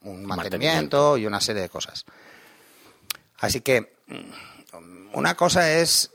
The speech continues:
Speaker 1: eh, lo que puedes ver en una especialidad muy concreta, pero el
Speaker 2: Ujú.
Speaker 1: mercado de la fotografía es muy amplio.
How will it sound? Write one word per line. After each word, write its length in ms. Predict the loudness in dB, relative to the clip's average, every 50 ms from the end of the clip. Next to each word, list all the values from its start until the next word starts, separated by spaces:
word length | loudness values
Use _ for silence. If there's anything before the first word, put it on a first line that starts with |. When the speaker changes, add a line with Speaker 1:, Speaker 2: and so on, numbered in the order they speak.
| -16 -12
Speaker 1:
eh, 360 | -8 -4 -4 -2 -2 -2 -2
lo 200 | -2 0 0 0
que 120 | 0 -2 -4
puedes 340 | 0 0 2 2 2 2 2
ver 160 | 2 2 2
en 140 | 2 2 0
una 120 | 0 0
especialidad 540 | 0 0 0 0 0 2 2 4 4 4 2
muy 160 | 2 0 -2
concreta, 500 | -2 -4 -4 -2 0 0 0 0 0 0
pero 220 | 0 -2 -2 -2 -4 -6 -10 -16 _ -20 -20 -20 -20 -16 -12
el 60 | -10 -10
Speaker 2:
Ujú. 80 | -8
Speaker 1:
mercado 300 | -8 -8 -4 0 2 2
de 60 | 4 4
la 100 | 2 2
fotografía 600 | 0 0 0 2 0 0 0 0 0 2 2 0
es 100 | 0 -2
muy 160 | -6 -4 -2
amplio. 380 | -2 -2 -2 -4 -10 -16 -18